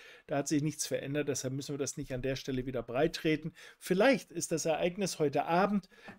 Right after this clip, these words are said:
der Startschuss, um nochmal einmal da diese Abwärtsbewegung zu initiieren, aber lassen wir uns überraschen, was die FED da für uns bereithält. Seid tiefenentspannt, sprich idealerweise wenig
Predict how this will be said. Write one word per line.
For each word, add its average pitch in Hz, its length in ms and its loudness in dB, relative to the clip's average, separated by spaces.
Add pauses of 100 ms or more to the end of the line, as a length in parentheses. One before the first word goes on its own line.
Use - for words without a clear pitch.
der 160 320 6
Startschuss, 170 760 2
um 160 200 -4
nochmal 143 300 -2
einmal 139 260 -2
da 135 160 2
diese 127 220 -2
Abwärtsbewegung 135 720 -4
zu - 160 -8
initiieren, 156 720 -2
aber 170 340 2 (220)
lassen 160 300 2
wir 160 80 0
uns 147 100 -4
überraschen, 143 440 0
was 135 120 -2
die 139 100 -6
FED 151 220 -2
da 131 100 0
für 139 200 -4
uns 127 180 -8 (380)
bereithält. 160 720 2 (220)
Seid 156 580 2 (800)
tiefenentspannt, 139 880 -2 (260)
sprich - 600 2 (120)
idealerweise 143 840 2
wenig 214 460 2